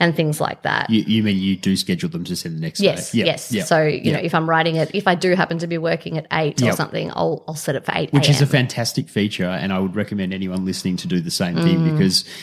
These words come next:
Speaker 2: it, there's nothing, I think, more offensive than getting a late after hours email because, you know, of course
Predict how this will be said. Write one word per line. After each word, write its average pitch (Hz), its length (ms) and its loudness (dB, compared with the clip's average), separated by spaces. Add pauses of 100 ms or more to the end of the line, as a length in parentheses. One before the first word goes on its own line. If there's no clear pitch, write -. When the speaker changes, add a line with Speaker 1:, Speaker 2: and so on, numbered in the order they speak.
(160)
Speaker 2:
it, - 340 -8
there's 110 200 0
nothing, 123 500 4 (160)
I 92 60 -2
think, 92 200 -2
more 95 180 0
offensive 92 480 -2
than 92 120 0
getting 92 240 -2
a 90 60 -2
late 90 320 0
after 90 340 -2
hours 87 260 0
email 92 600 -2
because, 92 600 0 (320)
you 98 100 -2
know, 90 320 -4 (580)
of 160 200 2
course 160 300 6